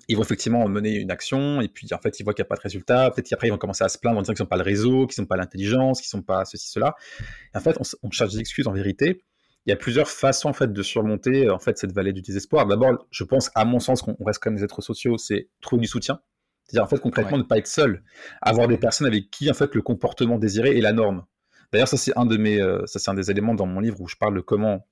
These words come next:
Speaker 1: développer une bonne habitude. C'est une des étapes, je crois que c'est l'étape numéro cinq, c'est trouver sa tribu. Donc, en fait,
Speaker 2: Ouais.
Speaker 1: ici, c'est vraiment de rechercher l'aide, le soutien, euh, de, bah, de, bah, de, bah, de pairs, en fait. Ça peut être tes amis, ça peut être des pairs, ça peut être ta famille, ça peut être un pro, peu importe, qui peut t'aider justement à surmonter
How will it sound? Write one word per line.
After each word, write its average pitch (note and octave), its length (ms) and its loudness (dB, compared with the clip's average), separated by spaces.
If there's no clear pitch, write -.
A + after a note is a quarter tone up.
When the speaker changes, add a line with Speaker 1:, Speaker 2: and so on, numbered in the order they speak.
Speaker 1:
développer G2 480 -2
une F#2+ 220 -8
bonne F2+ 180 -4
habitude. C#3+ 240 -8
C'est - 120 -6
une G#2+ 140 -4
des F#2+ 140 -2
étapes, C#3+ 200 2
je - 40 -14
crois B2 60 -4
que - 60 -8
c'est - 40 -16
l'étape - 220 -8
numéro F2+ 180 -2
cinq, C3 260 -2
c'est - 100 -4
trouver - 160 -2
sa - 100 2
tribu. G2+ 320 -4
Donc, B2+ 260 2
en G2 60 2
fait, - 100 0
Speaker 2:
Ouais. - 140 2
Speaker 1:
ici, C#3 160 -8
c'est A2+ 100 -2
vraiment A2+ 160 0
de - 60 -6
rechercher - 420 -2
l'aide, A2+ 280 4
le G2+ 180 -4
soutien, B2 640 0
euh, F#2 260 0
de, F#2+ 120 -6
bah, F#2+ 160 -2
de, G2+ 240 -6
bah, A#2+ 300 -4
de, G#2 200 -6
bah, F2+ 120 -4
de F#2+ 120 -2
pairs, F3+ 300 2
en F#2+ 60 0
fait. G#2+ 100 -4
Ça G2+ 140 0
peut G2 100 2
être F2+ 60 -2
tes F#2 160 -2
amis, G2+ 220 2
ça G#2+ 100 -4
peut - 120 -6
être F2+ 60 -4
des F#2 120 -4
pairs, B2+ 200 2
ça - 100 -8
peut - 60 -6
être - 80 -12
ta F#2 80 -2
famille, G2 280 0
ça - 100 -6
peut - 60 -10
être - 120 -8
un F2 60 -10
pro, B2+ 300 2
peu A2 120 -4
importe, - 380 -2
qui A2+ 120 -6
peut G#2+ 160 0
t'aider B2+ 280 4
justement B2 380 0
à G#2 40 2
surmonter B2+ 720 2